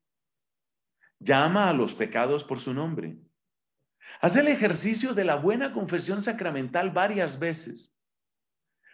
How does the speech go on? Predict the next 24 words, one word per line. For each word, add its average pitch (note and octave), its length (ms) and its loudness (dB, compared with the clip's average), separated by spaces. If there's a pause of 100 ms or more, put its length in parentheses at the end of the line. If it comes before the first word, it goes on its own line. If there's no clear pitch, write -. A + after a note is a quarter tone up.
pero D#3 240 4
siempre A3+ 500 2
con E3 140 0
la D3 140 -2
conciencia E3+ 680 0
del C3+ 240 -4
poder G#3 680 0 (1600)
de C3+ 200 0
Dios G#3+ 480 2
para D3+ 320 -4
perdonar. B2 760 -4 (920)
Siempre A#3 500 2
con F#3 120 0
la D#3+ 120 -2
conciencia E3+ 580 -2
de D3 160 0
la C#3 260 2
verdad C3 720 0
del F3+ 340 -2
poder E3+ 420 -2
de D#3+ 140 -4
Dios G3 400 -4
para C#3 260 -6
perdonar. F#2 680 -8